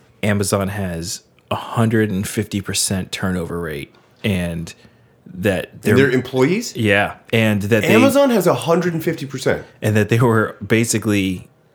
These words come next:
Speaker 1: ignoring that fact. They were like, "Yeah, well, whatever. There's so many people. We know that they won't be here for longer than three years for the most part, and we'll just keep hiring people." And now they've realized, "Uh-oh, we're getting to the point where we're gonna run out of people." So now they're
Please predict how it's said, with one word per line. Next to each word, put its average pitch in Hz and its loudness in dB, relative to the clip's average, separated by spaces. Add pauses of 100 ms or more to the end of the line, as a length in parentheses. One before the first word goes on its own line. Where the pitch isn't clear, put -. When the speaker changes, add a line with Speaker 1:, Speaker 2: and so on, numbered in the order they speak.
Speaker 1:
ignoring 113 4
that 95 -2
fact. 104 0
They 107 2
were 101 -2
like, 98 -2
"Yeah, 143 4
well, 117 2
whatever. 113 4
There's 90 -2
so 113 2
many 107 0
people. 101 0
We 110 0
know 107 2
that 98 -4
they 98 0
won't 98 -2
be 98 -4
here 98 -4 (280)
for 92 -2
longer 101 0
than 98 -4
three 101 -4
years 90 -2
for - -4
the 90 -4
most 92 -4
part, 85 -6 (400)
and 98 -2
we'll 107 0
just 101 -4
keep 117 -2 (140)
hiring 107 0
people." 113 2
And 87 -6 (240)
now 117 4
they've 110 0
realized, 101 0
"Uh-oh, 87 0
we're - -6
getting 98 -2
to 98 -4
the 98 -8
point 104 -4
where 95 -4
we're 92 -4
gonna 95 -4
run 92 -2
out 104 -2
of 107 -8
people." 95 -4
So - -4
now 95 -2
they're 90 -4